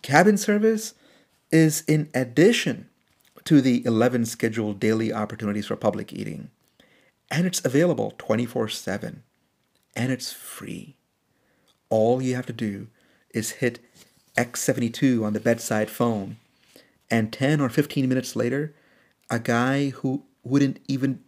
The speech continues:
dream of hitting you up for a gratuity appears with this,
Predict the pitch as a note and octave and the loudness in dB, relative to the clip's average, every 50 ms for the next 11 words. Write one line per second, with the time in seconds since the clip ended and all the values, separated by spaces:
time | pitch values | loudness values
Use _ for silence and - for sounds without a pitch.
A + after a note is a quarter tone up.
0 | _ - D3+ E3+ F3+ G3 A3 A3 G#3+ G#3 F#3 E3+ D3 C3+ A#2+ A#2 A#2 - - - | _ -6 -4 -2 2 4 6 6 8 8 6 6 4 2 0 -2 -4 -4 -2 0
1 | B2+ A#2+ - - _ _ - D3 C#3 C3 B2 B2 B2+ B2+ - - - A#2+ A#2 A#2 | -2 -2 -2 -6 _ _ 4 4 6 4 4 2 2 0 0 0 0 2 2 0
2 | A#2+ C3+ - - C#3 B2 A#2 A2 G#2+ G2+ - _ _ _ - - _ _ _ - | -2 -6 -6 -4 -2 -2 -2 -4 -6 -8 -10 _ _ _ -20 -20 _ _ _ -14
3 | - - - - D3+ C#3+ D3 C3+ A#2+ - - A#2+ A2+ - - - - - A#2 G#2+ | -14 -10 -2 2 4 6 6 4 4 2 0 -2 -2 -4 -8 -6 -4 -2 -2 -2
4 | - - - | -2 -6 -8